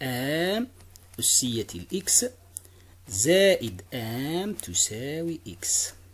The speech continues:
لاحظوا جيدا، دائما انظروا إلى هذه العبارة كيف تصل إليها. ما رأيكم أن نستخرج الآم عامل مشترك؟ آم في أسية الإكس زائد واحد تساوي إكس. ها هو لو تلاحظون المقام، بما أن هذه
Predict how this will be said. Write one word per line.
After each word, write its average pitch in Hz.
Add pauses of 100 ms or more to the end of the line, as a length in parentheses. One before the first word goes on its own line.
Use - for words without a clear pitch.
(960)
لاحظوا 135
جيدا، 107
دائما 233
انظروا 226
إلى 240
هذه 254
العبارة 208
كيف 233
تصل -
إليها. 98 (480)
ما 165
رأيكم 220
أن 202
نستخرج 160
الآم 180
عامل 156
مشترك؟ -
آم 160
في 123 (840)
أسية 147
الإكس 147
زائد 117
واحد 156 (280)
تساوي 165
إكس. - (1300)
ها 160
هو 156
لو 143
تلاحظون 123
المقام، 87
بما 220
أن 202
هذه 175